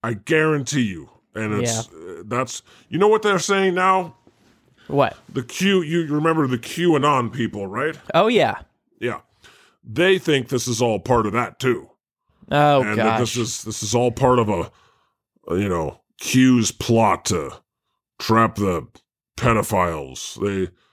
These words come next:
Speaker 1: yesterday they were saying s-, Oprah Winfrey's gonna get arrested, or <laughs> when people have their heads jammed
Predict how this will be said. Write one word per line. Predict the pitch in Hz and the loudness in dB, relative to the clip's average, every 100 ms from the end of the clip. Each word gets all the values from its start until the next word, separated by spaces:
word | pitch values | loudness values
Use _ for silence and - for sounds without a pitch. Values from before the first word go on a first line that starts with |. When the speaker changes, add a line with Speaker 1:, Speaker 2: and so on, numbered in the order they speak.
| _ _ - | _ _ -2
Speaker 1:
yesterday | 120 139 123 117 110 | 0 0 2 2 2
they | 104 104 | 2 0
were | 101 | 0
saying | 95 123 113 107 98 | 0 0 2 0 -2
s-, | - | -8
Oprah | 110 95 - 147 147 139 | -10 -10 0 0 2 2
Winfrey's | 131 156 - 117 101 | 4 0 2 0 0
gonna | - 117 | -2 -2
get | 110 110 | 0 2
arrested, | 117 139 - 92 82 | 2 0 -2 -8 -10
or | 82 | -12
<laughs> | 80 - 135 117 - 123 - 113 - - - - 381 - | -14 -8 -6 -4 -6 -6 -8 -4 -4 -2 -2 0 -2 -2
when | 381 240 | -4 -2
people | 226 220 170 | -4 -2 0
have | 147 151 131 | 2 2 2
their | 127 117 95 - _ _ | 0 0 -4 -12 _ _
heads | - 151 165 117 85 | -12 -2 0 0 -6
jammed | - 127 120 101 | -6 -2 0 -2